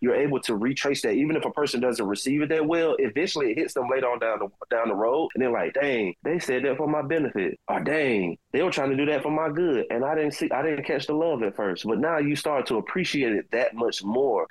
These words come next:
And so those are the things that we have to do to also be open with love. You know what I mean? When you're making yourself vulnerable,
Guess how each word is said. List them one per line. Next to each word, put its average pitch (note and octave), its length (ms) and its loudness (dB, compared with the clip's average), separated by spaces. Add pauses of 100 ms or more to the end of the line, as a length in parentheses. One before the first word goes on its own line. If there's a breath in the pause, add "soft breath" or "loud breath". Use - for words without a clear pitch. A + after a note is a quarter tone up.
And A#2 100 0
so B2 160 0
those C#3+ 300 0
are - 20 0
the A#2+ 80 -4
things B2+ 240 0
that A#2 140 0
we B2 100 0
have A2+ 140 -2
to G#2+ 80 -4
do C3 340 0
to - 80 0
also D#3 320 0
be C#3+ 220 -4
open D#3+ 340 0
with A2 160 0
love. G2 340 0 (180)
You A2+ 120 0
know A#2+ 60 2
what A#2+ 80 0
I B2 80 0
mean? C3 200 0
When A2+ 120 0
you're D3 100 0
making F3 260 0
yourself D#3 360 0
vulnerable, F3 500 0